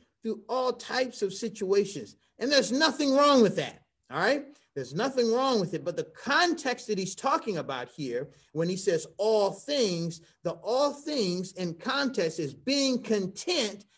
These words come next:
in all situations, whether you have a lot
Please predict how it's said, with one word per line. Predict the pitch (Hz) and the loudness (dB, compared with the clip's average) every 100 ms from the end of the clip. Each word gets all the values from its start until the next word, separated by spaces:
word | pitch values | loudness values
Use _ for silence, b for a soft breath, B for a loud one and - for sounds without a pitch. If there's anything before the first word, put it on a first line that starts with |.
| _ | _
in | 208 196 196 | -2 -2 -2
all | 233 254 240 254 | 2 6 6 6
situations, | 254 254 208 254 247 285 359 - 277 196 - - - _ _ _ _ _ - | 4 0 -2 0 4 6 6 4 0 -2 -4 -14 -20 _ _ _ _ _ -4
whether | 160 165 | -2 0
you | 180 | 0
have | 185 175 | 0 0
a | 165 | 0
lot | 196 311 381 - | 0 0 -2 -6